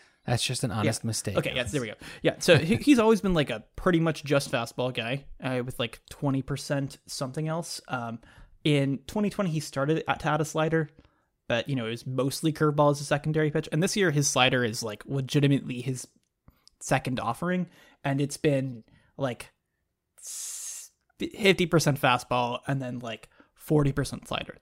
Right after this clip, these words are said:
Speaker 2: He is a
Speaker 1: Mm.
Speaker 2: different pitcher than he was
Speaker 1: Yeah.
Speaker 2: in previous years in some ways.
Speaker 1: Yep.
Speaker 2: Now, like,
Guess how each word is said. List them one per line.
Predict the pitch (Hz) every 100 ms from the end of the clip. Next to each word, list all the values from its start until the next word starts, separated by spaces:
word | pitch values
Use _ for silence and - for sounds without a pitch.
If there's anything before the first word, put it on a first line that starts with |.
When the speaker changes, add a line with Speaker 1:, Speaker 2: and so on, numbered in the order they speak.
| -
Speaker 2:
He | -
is | 208
a | 165
Speaker 1:
Mm. | 131 120
Speaker 2:
different | 139 143 -
pitcher | - 120 123
than | 120
he | 120
was | 131 117
Speaker 1:
Yeah. | 113
Speaker 2:
in | 107
previous | 104 -
years | - - -
in | 127
some | -
ways. | - -
Speaker 1:
Yep. | 131 - - - - -
Speaker 2:
Now, | 156
like, | 135 -